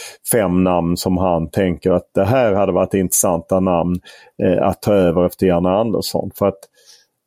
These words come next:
eh, ja, nu ser det ut som han, epoken Janne Andersson tar slut i,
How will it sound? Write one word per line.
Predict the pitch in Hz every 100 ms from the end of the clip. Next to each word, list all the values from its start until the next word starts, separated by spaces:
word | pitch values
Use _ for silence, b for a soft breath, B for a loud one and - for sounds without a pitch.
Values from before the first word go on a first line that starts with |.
| 170
eh, | - -
ja, | - -
nu | 120 123 135 143
ser | 135 139
det | 131 135
ut | 104 -
som | 104
han, | 101 104 98
epoken | 104 - 110 98 104
Janne | 98 98
Andersson | 101 104 95 - 92
tar | - 95
slut | - 101 85 -
i, | 90 85